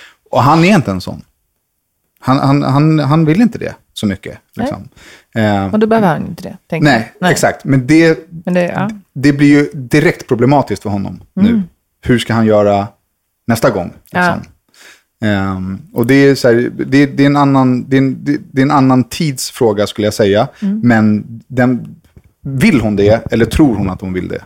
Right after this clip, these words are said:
Speaker 2: Mm, absolut. Det är skitintressant att fundera på vad vi, eh,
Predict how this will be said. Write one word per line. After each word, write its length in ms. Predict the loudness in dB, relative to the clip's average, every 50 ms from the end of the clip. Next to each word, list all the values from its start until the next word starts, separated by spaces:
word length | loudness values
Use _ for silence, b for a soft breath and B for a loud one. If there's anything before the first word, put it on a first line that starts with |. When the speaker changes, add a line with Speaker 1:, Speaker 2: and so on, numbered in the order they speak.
| _ -2
Speaker 2:
Mm, 320 | 0 2 2 2 2 0 -2 _ _ _ _ -6
absolut. 540 | -6 -6 -6 -6 -6 -4 -4 -4 -6 -8 -8 -4
Det 80 | -2
är 100 | 0 0
skitintressant 640 | 0 -2 -4 -4 -4 -6 -8 -8 -6 -4 -2 -2 -2 -4
att 120 | -6 -6
fundera 280 | -6 -6 -4 -4 -4 -4
på 280 | -4 -4 -4 -4 -4 -6 -4
vad 340 | -2 0 0 0 0 -2 -4
vi, 320 | -4 -4 -2 -2 -4 -6 -10 -12 _ _ _ _ _ _ _ _ _ _ -12
eh, 500 | -8 -6 -6 -6 -6 -6 -8 -8 -8 -10